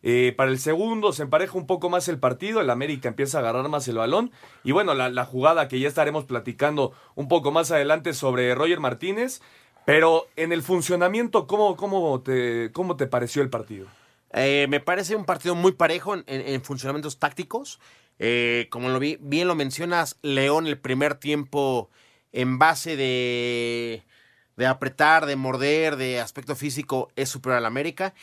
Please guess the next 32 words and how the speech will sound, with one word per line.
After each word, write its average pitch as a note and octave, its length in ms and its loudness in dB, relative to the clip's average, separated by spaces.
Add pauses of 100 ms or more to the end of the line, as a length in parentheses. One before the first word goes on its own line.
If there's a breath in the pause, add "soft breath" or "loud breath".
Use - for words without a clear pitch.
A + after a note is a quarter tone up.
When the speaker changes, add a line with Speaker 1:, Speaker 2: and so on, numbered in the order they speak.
(160 loud breath)
Speaker 2:
Y D3 120 -4
en E3 80 -4
el D#3 80 -8
segundo F3 200 -8
tiempo G#3 380 -2
yo F3 320 0
creo F#3 220 2
que E3+ 100 -4
América E3 580 0 (380 soft breath)
por C#3 560 2
nombres A#3+ 640 2 (300 soft breath)
empieza C#3+ 1120 2
con, C#3+ 260 -12 (200)
con, C3 200 -4
con - 340 -10
jerarquías C#3 840 -2 (180)
individuales C3+ 840 0 (440 soft breath)
a C3 120 2
hacer D#3+ 560 0 (280 soft breath)
manejo C#3 460 0
del C3+ 80 0
segundo C#3 180 -8
tiempo F3+ 460 -2 (600 soft breath)
y E3 120 -2
termina D#3+ 920 2
teniendo C#3+ 280 -6
las D3 160 -6
ju-, - 180 -16
las C3 200 0
jugadas D3+ 200 0
más E3+ 240 2
peligrosas. D#3 960 2